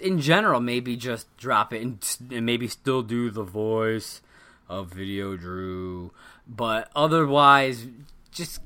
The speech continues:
answer the questions, you know, 'cause I, I, I, th-, I think it was tripping her up a little bit. Uh, so then we get to, uh, Brendan's two-point question, which he misses.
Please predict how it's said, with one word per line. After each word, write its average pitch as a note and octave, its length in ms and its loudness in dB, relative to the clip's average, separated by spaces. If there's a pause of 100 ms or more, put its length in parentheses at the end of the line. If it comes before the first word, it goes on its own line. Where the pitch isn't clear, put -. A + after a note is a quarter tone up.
(320)
answer F#3 320 2
the B2+ 80 -4
questions, - 640 2 (560)
you G2 140 -10
know, F#2+ 320 -8
'cause G#2+ 320 -8
I, G#2 100 -8
I, A#2+ 380 -6
I, - 20 -2
th-, - 240 -12
I B2+ 80 -4
think D3 260 -4
it C#3 80 0
was A#2+ 120 -6
tripping C#3 320 -4
her A#2 120 -2
up A2+ 140 -2
a F#2 60 -6
little C#2+ 220 -10
bit. C2+ 240 -14 (1600)
Uh, B2 140 0
so E3 160 0
then G3+ 160 4
we G#3+ 100 4
get D#3 260 2 (160)
to, C3+ 440 4
uh, A#2 240 2 (220)
Brendan's D3+ 840 4 (960)
two-point G3 520 2
question, D3 600 0
which C3 220 -4
he G2+ 180 -8
misses. G3+ 680 2